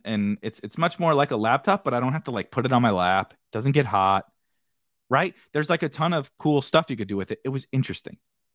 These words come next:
That's why the iPad was popular, 'cause it was fucking fascinating,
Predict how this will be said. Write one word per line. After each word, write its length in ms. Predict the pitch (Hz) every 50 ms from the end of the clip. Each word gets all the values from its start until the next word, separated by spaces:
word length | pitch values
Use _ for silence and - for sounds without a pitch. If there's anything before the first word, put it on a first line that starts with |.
| _ _ _ _ _ _ _ _ _ _ _ _ _ _ _ _ _ _ _ _ _ _ _ _ _ _ _ _ _ _ _ _ _ _ _ _ _ _ _ _ _ _ _ _ _ _ _ _ _ _ _ - - - - -
That's 240 | - 131 165 180 196
why 120 | 196 165
the 100 | 127 101
iPad 380 | 92 113 120 123 139 131 113 110
was 280 | 104 98 92 - - - _ _ _ _ _ _ _ _ _ _ _ _ _ _ _ _ _ _ _ - - -
popular, 460 | 123 143 208 240 - 131 101 98 110
'cause 180 | - 131 117 123
it 60 | 123
was 220 | 127 123 - - _ _ _ _ _ _ _ _ _ _ _ _ _ _ _ _ _ _ -
fucking 300 | - 156 - 156 131 123
fascinating, 720 | - 139 151 202 202 - - 101 98 92 85 80 92